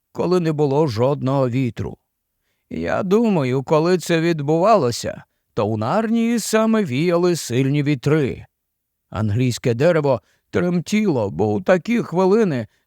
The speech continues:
дерева у Нарнії згиналися і хиталися під натиском шторму, що налітав із південного заходу. Та хоч би як це було, згодом таки з'ясувалося,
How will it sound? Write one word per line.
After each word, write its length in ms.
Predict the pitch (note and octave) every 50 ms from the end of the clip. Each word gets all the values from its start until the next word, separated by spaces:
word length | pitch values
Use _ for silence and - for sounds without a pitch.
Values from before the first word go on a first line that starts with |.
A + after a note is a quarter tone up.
| _ -
дерева 500 | E3+ - - - A3 A#3 A3+ G3 F3 F#3
у 120 | F3+ F3+
Нарнії 560 | E3 D#3+ G3 G#3+ G#3+ F#3+ F3+ G3 G3+ G3+ F#3+
згиналися 960 | E3+ C#3 A#2 A2 C#3 D#3+ D#3+ D3+ F3 G#3 A3 A3 G#3+ G#3 G#3 F3+ - - G#3+
і 200 | G#3 F#3+ G#3+ G3+
хиталися 920 | E3+ - - G#3+ F#3+ - - G3+ G3+ G3 F#3 D#3 C#3 B2+ A#2 - D3 C3+
під 220 | A#2 - D3 C3+ A#2+
натиском 760 | A#2+ B2+ C#3+ D#3+ E3 D#3 - D#3+ D3 - - E3+ D3 C#3+ B2+
шторму, 640 | - - - D3+ E3+ F#3 F3+ E3+ E3+ F3+ F3+ D#3+ - _ _ _ _ _
що 240 | - - A#3 F#3+ E3
налітав 540 | E3+ D#3+ D#3 D3+ D3 B2 - D#3+ D#3+ D#3 C#3+
із 140 | D3 C#3 -
південного 800 | - C3 C3 B2+ A#2 A2 A#2 B2 C3+ C3 B2 A#2+ A#2+ C3 B2+
заходу. 680 | A2 A2 C3+ C3 A#2 G#2 - A2+ G2 E2 C#2+ - - - _ _ _ _ _ _ _ _ _ _ _ _ _ _ _ _ _ _ _ _
Та 200 | - B2 A2+ A#2
хоч 440 | A2 - - E3+ G#3+ B3 B3 G3 D#3
би 200 | D3 D#3+ A3+ A#3+
як 420 | A#3 A#2 B2 B2+ - - - -
це 260 | - - - D3+ C3 C3+
було, 520 | C3 B2 A#2 B2+ D3 F#3 A3+ A#3+ F#3 C#3+ - _ _ _ _ _ _ -
згодом 760 | G2 G2 G#2+ G2 F#2 C3+ G3 A#3 B3 B3 A#3 B3 A3+ A3+ G3+
таки 380 | - A3 G3+ E3 - A3 G#3
з'ясувалося, 1200 | F3+ C#3+ E3 G3+ G3+ F#3+ - - G3 F#3+ F3+ G#3 G3 F#3+ F#3 F#3 F#3 - - G3 F3 F3 E3+ D#3